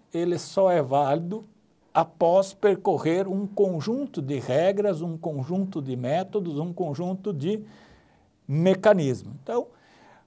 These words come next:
no contexto da ciência, no contexto da pesquisa, o, o processo como um todo, o resultado desse processo,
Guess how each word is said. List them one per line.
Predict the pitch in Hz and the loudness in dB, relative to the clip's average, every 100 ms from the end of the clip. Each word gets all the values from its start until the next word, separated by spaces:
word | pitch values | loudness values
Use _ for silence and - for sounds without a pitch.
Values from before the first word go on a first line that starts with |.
| _ | _
no | 156 156 180 294 | -6 -2 2 2
contexto | 302 220 165 160 190 202 - - | 2 0 -2 4 8 10 8 -2
da | 123 120 | -4 -4
ciência, | - 143 170 196 190 165 | -2 2 2 2 -2 -2
no | 165 202 | -2 -4
contexto | 208 170 156 - 208 214 214 131 | -4 -6 0 8 10 10 6 -6
da | 120 | -6
pesquisa, | - 123 - - 170 226 214 131 104 - _ _ _ _ _ _ _ _ _ _ _ _ - | -4 -6 -6 -8 -4 -2 2 2 0 -6 _ _ _ _ _ _ _ _ _ _ _ _ -2
o, | 147 147 147 143 143 147 | 0 2 2 0 -2 -6
o | |
processo | 139 - 175 - - 247 277 247 - - | 0 2 2 0 2 6 6 6 0 -8
como | 190 180 180 175 | -4 0 0 -2
um | 165 | -6
todo, | 165 190 208 190 | -2 0 2 2
o | 170 | 4
resultado | 180 240 190 170 147 202 202 214 170 127 | 8 8 8 0 -2 2 2 2 -4 -4
desse | 127 135 - | -4 -6 -6
processo, | 151 175 170 - 160 165 - 247 | -6 -4 -2 2 4 4 0 -4